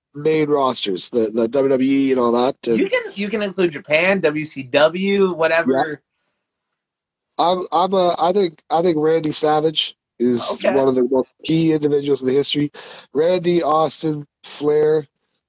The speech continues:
Speaker 1: Uh, I would, I know he's got some, some stuff going on personally, but in the history of the business, Hulk, without Hulk Hogan, it's just not, we're
Speaker 2: Yeah.
Speaker 1: not where we're at. Um, and, uh, and I,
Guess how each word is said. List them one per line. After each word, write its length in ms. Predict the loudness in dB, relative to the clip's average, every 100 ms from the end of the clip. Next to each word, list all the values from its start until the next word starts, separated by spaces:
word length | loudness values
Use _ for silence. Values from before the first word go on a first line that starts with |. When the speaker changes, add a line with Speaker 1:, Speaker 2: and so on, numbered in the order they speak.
| _ _ _ -4
Speaker 1:
Uh, 260 | 0 0 0 -2
I 120 | 0
would, 180 | 0 -2 -2
I 120 | 0
know 180 | 2 0
he's 120 | 0
got 180 | -2 0
some, 360 | -2 -4 -10 -6
some 260 | -2 -2 0
stuff 300 | 2 0 0
going 160 | 0
on 120 | 0
personally, 460 | 0 0 0 0 0
but 240 | 2 0 -2 _ -2
in 120 | 0
the 80 | 2
history 320 | 0 0 0
of 100 | 2
the 80 | 0
business, 400 | 0 0 0 0
Hulk, 240 | -2 0
without 320 | 0 2 2
Hulk 220 | 2 0
Hogan, 340 | 2 0 2 0
it's 220 | -2 -2
just 240 | 0 0
not, 260 | 0 0 -2 _ _ _ -8
we're 140 | -2
Speaker 2:
Yeah. 80 | 0
Speaker 1:
not 100 | 2
where 120 | 2 2
we're 180 | 0
at. 200 | 0 -2 -4 _ -20 -20 -20 -18 -4
Um, 480 | 0 2 2 0 -6 -8 -2
and, 320 | 0 0 0
uh, 360 | 2 2 0 -2 -8 _ -8
and 320 | -2 -2 -2 -6
I, 140 | -6